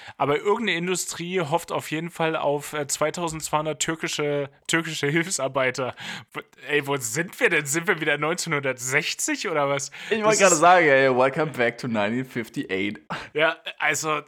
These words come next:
Speaker 1: ach komm, hör mir auf. Ich hab grad hier bei Good News noch eine, eine Sache gelesen. Die ist auf jeden Fall mindestens mal kontrovers. Ähm,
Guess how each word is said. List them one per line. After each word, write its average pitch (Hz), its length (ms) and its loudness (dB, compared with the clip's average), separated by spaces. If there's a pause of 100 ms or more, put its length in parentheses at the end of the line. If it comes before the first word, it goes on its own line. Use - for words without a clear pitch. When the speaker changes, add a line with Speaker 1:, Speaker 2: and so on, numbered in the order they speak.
Speaker 1:
ach 151 420 0 (100)
komm, 156 360 -2
hör 139 180 2
mir 156 280 -2
auf. 151 340 -4 (260)
Ich 143 140 -2
hab 175 120 2
grad 160 220 -2
hier 160 100 -4
bei 143 120 -2
Good 143 240 -10
News 180 260 -6
noch 135 160 0
eine, 160 440 -2
eine 143 180 -4
Sache 170 300 -6
gelesen. 165 600 -6 (400)
Die 135 220 -10
ist 330 160 -4
auf 175 160 0
jeden 220 160 0
Fall 160 160 2
mindestens 160 560 -4
mal 131 160 0
kontrovers. 113 880 -6 (760)
Ähm, 131 440 -2